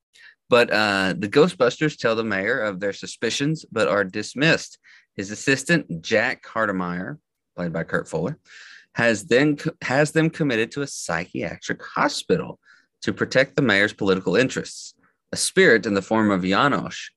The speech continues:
kidnaps Oscar, and Dana pursues them into the museum, which is then covered in impenetrable slime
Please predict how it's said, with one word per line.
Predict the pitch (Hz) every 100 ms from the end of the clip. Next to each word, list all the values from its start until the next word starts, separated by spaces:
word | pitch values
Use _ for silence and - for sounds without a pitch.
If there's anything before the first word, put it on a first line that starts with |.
| _
kidnaps | - 123 - 135 135 -
Oscar, | 95 90 - - - _ _ _ -
and | 90
Dana | 110 117 113
pursues | - - 135 139 139
them | 143 139
into | 101 113 -
the | 107
museum, | 107 98 107 95 78 82 _ - _ -
which | 98
is | 101 92
then | 117 127
covered | 117 110 98 104
in | 95 95
impenetrable | 92 85 - - 127 120 123 117 113
slime | - - 104 90 80 80